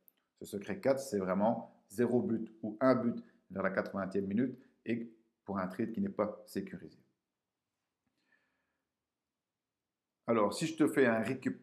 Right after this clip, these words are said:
récapitulatif, hein, de ces quatre secrets, vraiment vite fait. Secret numéro un, ne rentre jamais avant la quinzième minute et repose-toi sur ta lecture du match en live pour placer ton trade ou pas.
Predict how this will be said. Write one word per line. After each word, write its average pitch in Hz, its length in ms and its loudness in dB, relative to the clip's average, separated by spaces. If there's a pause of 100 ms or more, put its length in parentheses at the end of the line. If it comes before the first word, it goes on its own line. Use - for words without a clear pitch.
récapitulatif, 107 960 -2
hein, - 80 -14 (340)
de 95 140 -8
ces 92 220 -6
quatre - 200 -4
secrets, - 360 -12 (680)
vraiment 98 420 -2
vite 98 220 -6
fait. - 240 -10 (460)
Secret 104 360 -6
numéro 98 460 0
un, 101 340 -4
ne 101 100 0
rentre 92 260 0
jamais 98 240 2
avant 95 440 -2
la - 60 -14
quinzième 92 440 -4
minute 95 340 -2 (300)
et 110 100 -6
repose-toi 101 600 0
sur 104 360 -8
ta 95 100 -4
lecture 92 400 -4
du 98 100 -2
match 95 320 0 (100)
en 95 100 -6
live 101 280 2 (360)
pour 151 180 0
placer 120 300 2
ton 110 160 0
trade 113 400 -2 (100)
ou 117 80 -4
pas. - 340 -8